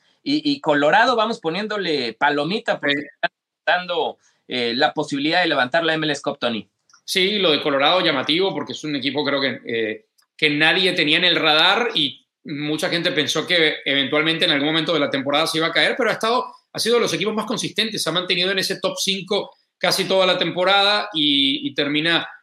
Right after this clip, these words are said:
Speaker 2: eh, justo este fin de semana, eh, adquiriendo ese, ese boleto a los playoffs, en los que creo que sin grandes nombres puede ser un equipo que le cree problemas a, a, al resto del, del, de,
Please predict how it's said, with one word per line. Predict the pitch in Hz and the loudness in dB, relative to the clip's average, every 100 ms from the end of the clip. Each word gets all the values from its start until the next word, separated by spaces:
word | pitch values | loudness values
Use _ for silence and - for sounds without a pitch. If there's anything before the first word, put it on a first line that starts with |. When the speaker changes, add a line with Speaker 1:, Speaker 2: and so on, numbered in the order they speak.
| _ | _
Speaker 2:
eh, | 131 113 | -6 -6
justo | - 156 170 | -6 -6 -4
este | 165 | -4
fin | 170 | -2
de | 165 | -2
semana, | 160 147 139 165 170 - _ _ | -2 0 0 0 -2 -12 _ _
eh, | 120 123 | -4 -2
adquiriendo | 135 135 156 151 156 156 | -2 -2 -4 2 2 2
ese, | 170 - 156 139 127 120 120 - - - _ | 0 2 2 4 2 2 0 -4 -8 -16 _
ese | - 147 180 | -6 -2 0
boleto | 156 147 160 175 175 175 - - _ | 2 4 4 2 0 -2 -4 -18 _
a | 143 | 0
los | 147 139 | 2 2
playoffs, | 170 165 190 - - - | 2 4 4 2 -6 -4
en | 165 165 165 | -4 -2 -2
los | 165 156 | -2 -2
que | 170 | -4
creo | 185 185 214 | 0 0 0
que | 190 202 - - _ _ | 2 2 0 -8 _ _
sin | - 190 180 180 | -4 0 0 2
grandes | 196 214 233 190 | 2 2 0 0
nombres | 220 226 233 - | 0 0 -2 -2
puede | 175 190 | 0 0
ser | 185 190 | 2 0
un | 190 | -2
equipo | 180 170 - 220 - - _ _ | -2 -6 -2 -4 -4 -16 _ _
que | 151 147 | 0 2
le | 143 | 2
cree | 156 165 | 2 2
problemas | 175 151 156 190 165 | 2 0 2 0 0
a, | 135 123 123 117 | 0 0 -2 -2
a, | 127 120 117 117 | -2 0 0 -2
al | - 127 | -2 0
resto | 156 - 180 | -2 -2 -2
del, | 151 135 123 127 - | 0 0 -2 -6 -8
del, | 123 120 113 113 _ _ _ | -6 -6 -8 -14 _ _ _
de, | 131 123 117 113 110 120 - | -6 -2 0 0 -2 -4 -10